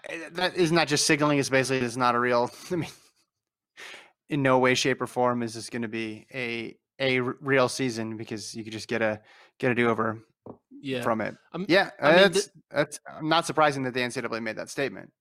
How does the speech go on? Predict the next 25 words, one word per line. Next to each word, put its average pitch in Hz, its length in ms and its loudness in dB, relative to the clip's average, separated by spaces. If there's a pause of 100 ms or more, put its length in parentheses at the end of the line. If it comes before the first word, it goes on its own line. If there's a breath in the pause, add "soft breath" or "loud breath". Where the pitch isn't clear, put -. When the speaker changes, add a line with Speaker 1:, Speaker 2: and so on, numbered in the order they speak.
(140)
Speaker 1:
But - 100 -20 (520)
Speaker 2:
Yeah, 170 380 0
the 220 120 -2
statement's 247 380 -4
still 190 180 2
a - 20 2
little 151 180 0
bit 156 160 -4
confusing 165 540 -8
'cause 143 120 -10
I'm 147 80 -8
not 147 140 -8
sure 147 240 -6
how 139 220 -2
it - 80 -12
works. 147 440 -4 (140)
I - 80 -14
remember 151 320 -8
talking 147 340 -8
to 127 60 -12
someone, 143 420 -8
like, 131 360 -10 (760)
does 160 180 -2
this 160 180 -6
impl-, 151 420 -6